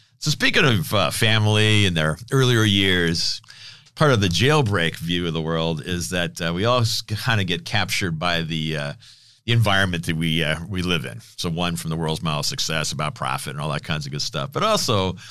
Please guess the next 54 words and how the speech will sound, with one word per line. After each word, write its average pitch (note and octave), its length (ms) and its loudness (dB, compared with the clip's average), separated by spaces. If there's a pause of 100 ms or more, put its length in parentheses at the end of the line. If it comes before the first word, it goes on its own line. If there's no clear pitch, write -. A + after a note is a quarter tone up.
(200)
our A#2 120 2
early C#3 280 2
training G#2+ 580 4
with F#2 160 -2
our E2 100 -2
parents A2 720 4
and E2+ 120 -4
the E2+ 80 -4
programming F#2 640 0
that E2 160 -2
we D#2+ 120 -4
get. D#2+ 280 -2 (600)
So E3 480 4
when D3 140 -2
you B3+ 80 -4
s-, - 140 -2
kinda D#3 200 2
sit B2+ 160 2
here A#2+ 140 6
today G2+ 340 2
and F2+ 80 -2
you F2 60 -4
think F#2 240 -4
back F#2 240 -2
to F2 140 -6
your D#2+ 220 -4
earlier F2 460 -4
days, C#2+ 560 -6 (540)
what C#4 180 -2
were D4 160 -2
some D3 300 2
of B2 60 2
the G#2+ 80 2
things, G#2 640 0
you G#2+ 80 0
know, F2+ 60 -2
you F2+ 100 -2
said F2+ 120 -6
your D2 80 -4
dad D#2 140 -4
was D2+ 80 -8
an - 60 -16
entrepreneur, C#3+ 640 0
you G2+ 80 2
got D#2 180 -6
the, B1 200 -10
the C#2 100 -14
family D2+ 320 -8
store, B2+ 220 -2
all G2 60 0
that F#2 80 -4
kind E2 120 -2
of C#2+ 60 -6
stuff. - 120 -16